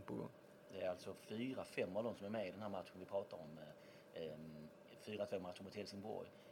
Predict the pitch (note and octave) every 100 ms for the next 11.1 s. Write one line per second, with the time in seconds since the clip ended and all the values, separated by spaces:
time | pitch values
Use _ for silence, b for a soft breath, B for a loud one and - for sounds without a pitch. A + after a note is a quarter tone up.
0 | - G2+ F#2 G2+ A2 G2 - - A#2 A#2
1 | G#2+ G#2+ G#2 F#2 F2+ F#2 E2+ - - G2
2 | G2 G2 G2 - A2 G#2+ G2+ - A2+ F#2+
3 | F2+ F2+ F#2 G#2+ G2+ F#2 G2+ F#2 G2 A#2
4 | F#2+ F#2+ G2+ G#2+ G#2+ G#2+ F#2+ F2+ G#2+ G2+
5 | G2 G2+ - - - - F#2+ G2+ G#2+ G2
6 | G2 G#2+ G2+ G2+ - G#2 G#2+ G2 E2+ -
7 | A2+ F#2+ F2+ F2+ - G2 F#2+ F#2+ F#2 F2
8 | - - - - - A#2 A2+ C3 A#2+ B2
9 | - G#2 B2 B2+ - D2+ - A2+ G2+ F#2+
10 | F#2 - G#2 F#2+ F#2 - - A#2 A2 -
11 | -